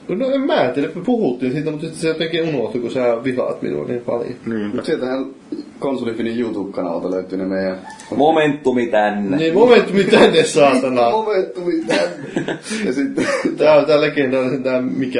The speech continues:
Speaker 1: Min-,
Speaker 3: Minnesota, New Jersey.
Speaker 1: Minnesota, New Jersey, Mikko Koivu tekee ratkaisun.
Speaker 3: Jatkoja.
Speaker 1: Joo, ratkaisumaali jatkoja.
Speaker 4: Hukkaa kiekko.
Speaker 1: Kuuluu vaan yhtäkkiä, mitä saatana vittua.
Speaker 3: <laughs> Se oli kyllä niin räkäinen maali. Mut niitä löytyy, mitä siellä on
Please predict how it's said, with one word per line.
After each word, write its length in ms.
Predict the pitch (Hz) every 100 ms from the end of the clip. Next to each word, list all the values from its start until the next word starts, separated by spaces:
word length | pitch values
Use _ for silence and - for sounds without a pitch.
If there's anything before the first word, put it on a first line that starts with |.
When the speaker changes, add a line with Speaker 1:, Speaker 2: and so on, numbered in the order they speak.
| 113
Speaker 1:
Min-, 40 |
Speaker 3:
Minnesota, 760 | 127 135 120 123 117 110 101 117
New 140 | 120 113 107
Jersey. 420 | 107 98 - 110 - -
Speaker 1:
Minnesota, 540 | 135 131 110 123 147 135
New 120 | 127 120
Jersey, 360 | 120 110 117 107
Mikko 260 | 113 120
Koivu 260 | 117 110 107
tekee 280 | 110 107 104
ratkaisun. 440 | 110 113 113 110
Speaker 3:
Jatkoja. 240 | 104 98 - - - - 131
Speaker 1:
Joo, 360 | 113 104 104
ratkaisumaali 680 | 110 110 110 110 107 101 101
jatkoja. 400 | 101 - - 104
Speaker 4:
Hukkaa 280 | - 107 104
kiekko. 340 | 87 78 - - 143
Speaker 1:
Kuuluu 400 | 127 117 113 113
vaan 160 | 113
yhtäkkiä, 540 | 117 - 95 - 117 - - - -
mitä 300 | - 120 117
saatana 600 | 143 160 143 135 120 113
vittua. 640 | 120 - - 107 104 101
Speaker 3:
<laughs> 1500 | - - - - - - - - - - - - 226 208 180
Se 60 | 120
oli 80 |
kyllä 180 | 110 113
niin 220 | 120 117
räkäinen 380 | 107 104 101 95
maali. 240 | 98 98 95 - - - -
Mut 100 | 139
niitä 220 | 175 143 160
löytyy, 300 | 143 135 135
mitä 200 | 156 123
siellä 220 | 123
on 120 | 117